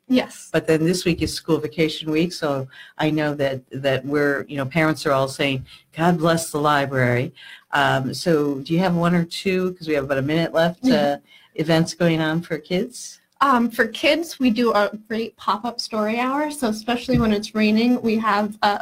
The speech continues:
Speaker 1: army of volunteers that we give a call once we see that our children's area is, uh, flooded <laughs> with people, and they'll come ready to read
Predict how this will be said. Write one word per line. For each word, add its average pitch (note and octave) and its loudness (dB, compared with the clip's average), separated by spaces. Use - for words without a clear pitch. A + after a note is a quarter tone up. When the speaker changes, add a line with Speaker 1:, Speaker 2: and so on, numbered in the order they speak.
Speaker 1:
army A3+ 6
of G#3+ 2
volunteers G#3+ 0
that - -12
we G3+ -6
give G3+ -6
a G#3+ -12
call G#3 -2
once G#3+ -2
we A3 -4
see A3 -2
that G#3 0
our G#3 2
children's G#3+ 0
area G#3 0
is, G#3 -2
uh, G#3+ -4
flooded A3+ 4
<laughs> C#4+ 4
with D4 8
people, B3+ 0
and G#3+ 6
they'll G#3 0
come G3+ -2
ready A3+ 4
to A3 -4
read G3+ 0